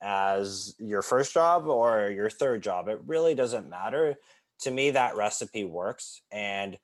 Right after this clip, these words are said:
especially once we have some semblance of normal again and you kind of go back into the working environment,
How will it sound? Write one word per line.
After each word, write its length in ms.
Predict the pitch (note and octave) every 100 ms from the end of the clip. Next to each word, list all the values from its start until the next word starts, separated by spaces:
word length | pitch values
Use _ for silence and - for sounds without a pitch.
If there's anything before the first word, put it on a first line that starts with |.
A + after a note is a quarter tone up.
| _ _
especially 520 | A#2 - D#3+ - D#3+
once 460 | C3 A2+ C3 C3+ -
we 120 | B2+
have 140 | A#2 -
some 280 | - A#2
semblance 520 | A2+ A2+ G#2 G2 G2 G2+
of 80 |
normal 400 | A#2 F3+ E3 D3
again 380 | B2 A2+ A2+ A2
and 140 | G#2 G2
you 100 | F#2+
kind 220 | A2 G2+
of 120 | F#2
go 200 | A#2 A2+
back 540 | F2+ - A2+ G#2 - - _ _ _ _ _ -
into 560 | D3+ D#3 B2 - A2+
the 140 | G2 G2+
working 440 | F#2+ F#2+ - G2
environment, 640 | F#2 F2 F#2+ F#2+ F#2+ F#2